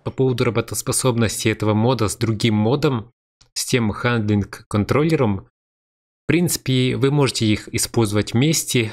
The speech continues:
но вряд ли они у вас будут работать. То есть один из них точно будет у вас работать, но не все.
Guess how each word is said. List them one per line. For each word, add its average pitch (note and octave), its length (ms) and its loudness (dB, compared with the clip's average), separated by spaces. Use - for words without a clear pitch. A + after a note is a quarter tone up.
но B2+ 360 2
вряд A#2 380 0
ли A#2 60 2
они G#2+ 240 2
у - 20 2
вас G2+ 180 0
будут G#2 300 0
работать. G#2+ 480 0
То - 60 0
есть - 160 -4
один B2 280 2
из A2 140 0
них C#3 240 0
точно B2+ 360 0
будет F#2+ 360 -2
у G2+ 40 2
вас F#2 180 0
работать, G2+ 500 -2
но C3+ 120 2
не B2+ 140 2
все. G2+ 440 -2